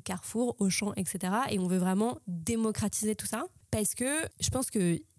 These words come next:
historiquement, les classes aisées sont toujours celles qui ont le mieux mangé. Euh, tu vois, avant, les canons de beauté, c'était plutôt d'être en chair,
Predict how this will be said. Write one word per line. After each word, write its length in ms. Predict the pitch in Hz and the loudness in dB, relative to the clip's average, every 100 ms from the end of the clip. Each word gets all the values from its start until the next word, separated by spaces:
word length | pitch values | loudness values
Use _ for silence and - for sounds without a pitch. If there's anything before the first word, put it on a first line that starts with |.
| - | -4
historiquement, 640 | 202 - 202 190 - 233 302 - - | -2 0 2 2 0 -2 -4 -10 -8
les 320 | 180 185 180 - - | -2 0 0 -2 -4
classes 260 | 220 208 - | 0 0 0
aisées 240 | 202 190 | 0 0
sont 240 | 208 - 165 | 0 -2 -4
toujours 240 | - 214 | -2 -2
celles 200 | 196 196 | 0 -2
qui 120 | - | -4
ont 320 | 175 165 165 165 | -6 -6 -6 -4
le 140 | 175 | -2
mieux 160 | 175 170 | -2 -2
mangé. 340 | 175 175 302 - - - - - - - - | -2 -4 -8 -14 -20 -20 -20 -20 -20 -20 -6
Euh, 280 | 185 180 175 | -2 0 -2
tu 80 | - | -2
vois, 100 | 196 | 0
avant, 460 | 185 175 190 190 | 0 -2 0 2
les 100 | 220 | 2
canons 220 | 202 185 185 | 2 0 2
de 40 | |
beauté, 220 | 185 214 | 2 0
c'était 200 | 214 202 | 0 -2
plutôt 200 | 175 - | -2 0
d'être 220 | 208 190 | 0 0
en 60 | 202 | 0
chair, 340 | 190 208 202 | 0 0 -2